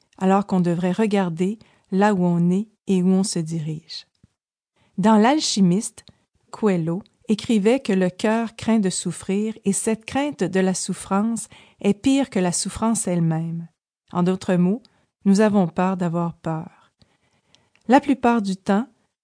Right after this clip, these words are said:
nous ne pensons pas à notre finitude,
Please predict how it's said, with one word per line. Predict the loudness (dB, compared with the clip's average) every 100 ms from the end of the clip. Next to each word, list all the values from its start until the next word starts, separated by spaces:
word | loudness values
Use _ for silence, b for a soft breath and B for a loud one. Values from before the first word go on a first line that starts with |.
| _ _
nous | 6
ne | 6
pensons | 4 0 2 0
pas | 0 0
à |
notre | 0 0 -4
finitude, | -6 -2 -2 -2 -8 -10 -10 -12